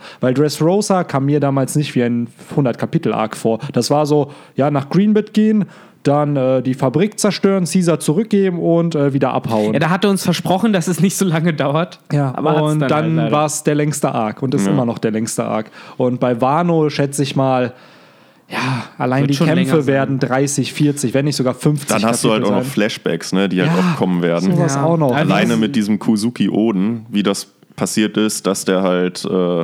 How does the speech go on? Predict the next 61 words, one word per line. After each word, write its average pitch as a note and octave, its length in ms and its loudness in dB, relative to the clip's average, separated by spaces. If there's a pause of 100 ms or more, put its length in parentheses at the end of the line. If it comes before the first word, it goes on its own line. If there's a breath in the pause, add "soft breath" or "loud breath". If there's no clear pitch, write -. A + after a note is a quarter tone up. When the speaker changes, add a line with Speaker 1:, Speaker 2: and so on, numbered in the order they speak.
(360)
Speaker 3:
ja, D#2 200 -2 (220)
der E2 260 0
wurde E2+ 160 -2
ja D#2+ 80 0
umgebracht, E2+ 460 -4
ne? A2+ 120 -2 (140)
Speaker 1:
Genau. A#2+ 300 -2
Speaker 2:
Ja, C#3+ 140 0
Speaker 1:
Also D3 120 2
Speaker 2:
beziehungsweise D3 380 2 (160)
Speaker 1:
vermeintlich. C3 40 0
Speaker 2:
warum D3+ 360 2
er D3+ 140 0
anscheinend D3 440 0
so D#3 80 0
verhasst C#3+ 520 -2
ist D3+ 320 -2
und D3+ 140 0
beziehungsweise D3 400 2
Speaker 3:
Ja. C#3+ 120 -4
Speaker 2:
wie, D3+ 260 2
auf C#3 140 0
welche C#3+ 240 0
Weise C#3 320 2
er C3+ 180 2
irgendwie C#3+ 300 0
Speaker 3:
Auch G2+ 160 0 (400 loud breath)
Speaker 2:
das - 120 0
Speaker 3:
das G2+ 160 0
mit A2+ 100 2
Speaker 2:
Land C#3 160 2
Speaker 3:
den, F#2+ 80 2
Speaker 2:
vernichten D3 400 0
Speaker 3:
mit C#3+ 140 2
den - 120 2
Speaker 2:
wollte. C#3+ 80 0
Speaker 3:
Pornoglyphen, G#2 1000 0 (360)
die G2 100 0
wurden G2+ 220 2
da F#2+ 160 2
ja F#2+ 80 2
Speaker 1:
Da F#2 60 0
Speaker 3:
geschmiedet. G2+ 380 0
Speaker 1:
gibt's F#2+ 140 -2
ja C3 120 2
sicherlich C3+ 420 0
das B2 240 -4
Road-Pornoglyph C#3+ 840 0
und B2 80 0
ich A#2 100 -4
kann C#3 180 -2
mir C3+ 60 2
auch C3 100 -2
vorstellen, C#3 440 0
dass A#2+ 240 -4
Wano C3 340 0
selbst B2+ 600 -2
ein A2+ 200 -2
Pornoglyph A2 600 -2
noch A2+ 180 -4
hat. A#2 240 -4